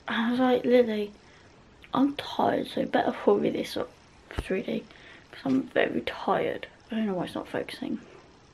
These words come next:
There we go. So she did. Couldn't get back in without squeaking her toy,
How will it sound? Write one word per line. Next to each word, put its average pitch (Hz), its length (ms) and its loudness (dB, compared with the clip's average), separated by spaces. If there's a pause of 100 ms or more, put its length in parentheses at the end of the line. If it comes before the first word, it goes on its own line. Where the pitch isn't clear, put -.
(520)
There - 180 -4
we - 80 -4
go. - 160 -2 (140)
So 208 460 0 (240)
she - 260 2
did. 277 340 8 (1120)
Couldn't 392 220 8
get - 220 10
back 320 260 4
in 233 200 6
without 214 280 0
squeaking - 380 -6
her - 100 0
toy, - 360 0